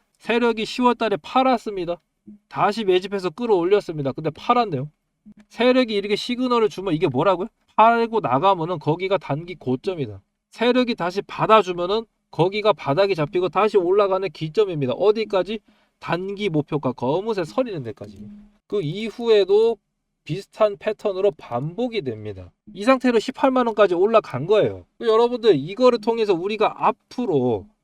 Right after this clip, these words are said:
당장에 신경 써야 되는 거 뭡니까? 지금 살짝 들었다 놨다 들었다 놨다 하는 거 이거 이용할 수 있는 만큼 뭐 단타를 하시려거든 충분히 이용하시는데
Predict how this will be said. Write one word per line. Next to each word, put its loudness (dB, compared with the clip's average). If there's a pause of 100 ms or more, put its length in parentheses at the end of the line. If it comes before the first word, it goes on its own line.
(260)
당장에 0
신경 0
써야 2
되는 0
거 0
뭡니까? -2 (260)
지금 -2
살짝 -2
들었다 -2
놨다 0
들었다 -2
놨다 0
하는 -2
거 4 (300)
이거 4 (340)
이용할 2
수 -6
있는 -2
만큼 -2
뭐 0
단타를 0
하시려거든 0
충분히 -6
이용하시는데 0